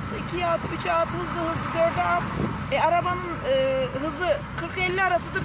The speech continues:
üçe at, dörde at diye tuturlar. Ne bağırıyor araba? Ya arkadaş, arabanın bazısının sesi yüksek olur, bazısının düşük olur. Bu arabanın sesi yüksek olan arabalarda araba bağırıyor. E, aslında bağırma değildir, o arabanın kendi sesi.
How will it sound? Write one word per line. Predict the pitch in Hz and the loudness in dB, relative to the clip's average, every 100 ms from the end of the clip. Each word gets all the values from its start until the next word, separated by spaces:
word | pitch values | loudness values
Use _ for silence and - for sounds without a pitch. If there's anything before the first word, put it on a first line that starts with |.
| 381 | -2
üçe | - 415 | 0 2
at, | 359 - | 2 0
dörde | 370 381 370 | 2 4 4
at | 359 - | 4 2
diye | 381 370 | 0 0
tuturlar. | - 311 302 277 285 | -2 -2 2 2 2
Ne | 415 359 | 2 4
bağırıyor | 359 349 349 349 320 | 6 6 6 4 4
araba? | 220 196 180 165 - - - 247 | 4 2 0 -4 -6 -6 -4 0
Ya | 294 | 4
arkadaş, | 330 339 392 381 | 4 2 -2 -2
arabanın | 330 311 320 330 311 | 2 2 2 0 2
bazısının | 311 320 311 311 311 | 4 4 0 -4 -4
sesi | 302 311 277 | -2 -2 -2
yüksek | 285 294 349 302 | -2 -2 -2 0
olur, | 277 302 | 0 0
bazısının | - 139 - 269 143 | 0 0 -4 -6 -6
düşük | 120 - - | -8 -6 -2
olur. | 233 - - - - - - | -2 -4 -6 -6 -6 -6 -4
Bu | 330 | -2
arabanın | 349 381 370 349 | 0 2 0 0
sesi | 330 349 330 311 | -2 -2 -2 -2
yüksek | 311 - 381 339 | -2 -2 0 0
olan | 302 277 | 2 2
arabalarda | 302 330 294 285 359 | 2 4 4 4 2
araba | 359 359 392 381 | 2 2 2 4
bağırıyor. | 370 349 311 208 190 - - - - - - - - | 4 4 4 2 0 -4 -6 -6 -6 -6 -6 -6 -2
E, | 214 202 - | 0 0 0
aslında | 240 240 349 349 | 0 0 0 4
bağırma | 349 349 359 370 | 6 4 4 -2
değildir, | 381 466 440 359 | 0 0 0 0
o | |
arabanın | 370 381 381 381 392 | 2 2 0 -2 -2
kendi | 440 466 494 | -4 -2 -2
sesi. | - 311 - 196 | -2 -2 -2 -4